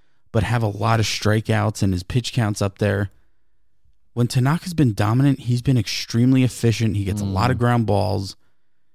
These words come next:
Speaker 1: and he doesn't walk guys when he's, when he's on. And, you know,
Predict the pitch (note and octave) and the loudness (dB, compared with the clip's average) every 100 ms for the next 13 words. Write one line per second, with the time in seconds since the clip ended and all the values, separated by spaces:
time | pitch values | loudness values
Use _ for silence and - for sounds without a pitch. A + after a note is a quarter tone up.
0 | _ _ - G#2 G2+ G#2 F#2+ A2 C3+ C3 | _ _ -4 0 2 2 0 0 2 2
1 | C3+ C#3+ F#2+ - F2+ - - - G#2 G#2+ | 0 0 -4 -6 -12 -16 -20 -2 0 2
2 | G2+ - A2 A2 G#2+ A2+ G#2+ - - _ | -2 -2 2 2 4 2 -2 -8 -18 _
3 | - - - _ _ _ G#2 F#2+ G2+ G2 | -20 -20 -20 _ _ _ -4 -2 -4 -6
4 | G2 - _ _ _ - G#2+ A2+ C3+ | -8 -14 _ _ _ -6 -2 0 -2